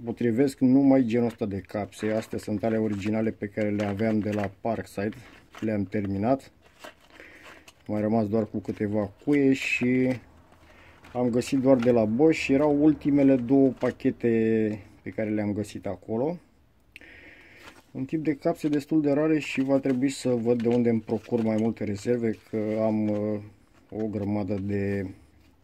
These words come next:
uh, folie de prins în capse și, uh, cred că am greșit eu un pic când am luat capsatorul, că nu m-am, uh,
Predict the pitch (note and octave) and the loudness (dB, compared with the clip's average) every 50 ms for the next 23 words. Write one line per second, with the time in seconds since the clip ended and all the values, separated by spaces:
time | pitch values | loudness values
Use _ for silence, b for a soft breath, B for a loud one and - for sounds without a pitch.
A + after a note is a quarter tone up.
0 | _ - A2+ G#2+ G2+ F#2+ - - - B2+ B2+ B2 A#2+ A#2+ A#2+ A2+ G#2+ A2 A2 A2 | _ -12 -10 -8 -8 -8 -10 -10 -4 -2 0 0 2 2 0 0 2 0 0 0
1 | G#2+ A2 - B B B B B B B B B B B B _ _ - A2+ A#2+ | -2 -4 -6 B B B B B B B B B B B B _ _ 0 2 2
2 | A#2+ A#2 A2+ - A2 G#2 G2 - - B2+ C#3 C3+ - - - B2+ B2 A2+ - - | 2 2 0 -2 -4 -4 -4 -4 -2 0 0 -2 -2 -4 -4 -2 -2 -2 -4 -6
3 | - A#2+ A#2+ B2+ B2+ B2+ B2+ - _ _ _ - - - _ _ - - - - | -4 -2 0 0 0 -2 -4 -6 _ _ _ -20 -20 -20 _ _ -20 -20 -20 -20
4 | _ B B B B B B B B B B B B B _ _ _ - - A2+ | _ B B B B B B B B B B B B B _ _ _ -8 -4 -2
5 | A2+ A2+ A2 A2 A2 A2 A2 A2 A2+ A2+ G#2+ G2 B B B B _ - - - | 0 0 0 2 2 2 2 2 0 0 -2 -4 B B B B _ -18 -10 -4
6 | A2+ A#2+ A#2 - - A#2+ A#2 A2+ G#2+ G#2+ A2+ - - C3 - - A#2 A2 G2 - | -4 -4 -2 -2 0 0 0 0 0 -2 -2 -2 -2 -2 -2 0 -2 -2 -2 -4
7 | G#2+ - G#2+ G2+ G#2 G2+ G#2+ A2 - - G#2 G2+ - - G2 F#2 - A#2+ A#2+ A#2+ | -6 -4 -4 -2 -2 0 -2 -2 -2 -4 -6 -8 -6 -8 -8 -6 -4 -4 -4 -4
8 | A2 - - - A2+ A2+ A#2 A#2 A2+ - - - - - A2+ A2 A2+ B2 A#2+ A#2 | -4 -6 -8 -8 -6 -4 -4 -4 -6 -8 -12 -14 -12 -10 -6 -4 -4 -2 0 0
9 | A2+ A#2 A#2+ A#2 A2+ A2+ A2+ A2+ A2+ A#2 A2+ A2+ | 0 0 0 0 0 0 0 0 0 0 -2 -2